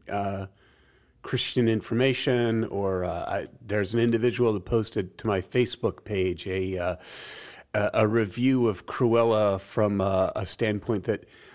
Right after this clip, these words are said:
I, I just found myself scratching my head and saying, "Hmm, I, I guess they don't know the backstory of this movie. They don't know exactly what they're looking at."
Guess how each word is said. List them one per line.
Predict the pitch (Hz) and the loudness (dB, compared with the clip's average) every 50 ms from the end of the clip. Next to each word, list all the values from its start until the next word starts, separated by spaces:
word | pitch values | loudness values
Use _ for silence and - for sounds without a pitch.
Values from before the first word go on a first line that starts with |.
| - - | -6 0
I, | - 127 135 - | 2 2 4 4
I | 135 135 | 4 4
just | 131 147 139 - - - | 4 2 0 0 2 2
found | 156 147 139 135 | 4 4 4 4
myself | 131 127 127 - 139 120 - | 4 2 2 2 2 2 0
scratching | - - 147 135 123 - - 127 | 2 2 2 2 2 2 2 2
my | 123 117 113 | 2 4 4
head | 104 127 123 120 | 4 4 2 2
and | 113 107 98 | 2 0 -4
saying, | - - 117 113 107 107 | -2 0 0 2 2 0
"Hmm, | 92 117 147 139 117 98 - - - - - - - - | 2 2 2 2 2 0 -6 -14 -20 -20 -20 -20 -10 -4
I, | - 110 - | -4 -2 2
I | - 120 | 2 2
guess | 113 - 139 151 - - | 4 4 2 0 0 0
they | - 131 127 | 2 2 4
don't | 107 123 120 78 | 4 2 0 2
know | 113 123 113 | 0 0 0
the | 98 92 | 0 2
backstory | 87 131 143 143 - - - 117 104 95 95 92 90 | 2 2 2 0 -2 -2 0 0 2 2 0 0 -2
of | 80 98 95 | -4 -4 -2
this | 104 107 95 - - - - - | -2 -2 -2 -2 -4 -6 -8 -8
movie. | - 101 107 131 175 208 185 131 107 101 101 | -4 0 2 4 4 2 0 -4 -4 -4 -2
They | 95 107 107 | -2 0 0
don't | 104 110 110 107 - | 2 2 0 0 -2
know | 117 110 104 101 | -4 -4 -4 -4
exactly | 104 101 110 117 107 101 - - 101 | -6 -4 -2 -2 -2 -2 -2 -8 -8
what | 95 95 - | -8 -8 -8
they're | - 95 | -8 -6
looking | 101 104 113 110 - 107 101 101 | -2 -2 -2 -2 -4 -6 -6 -6
at." | 104 - - | -6 -8 -10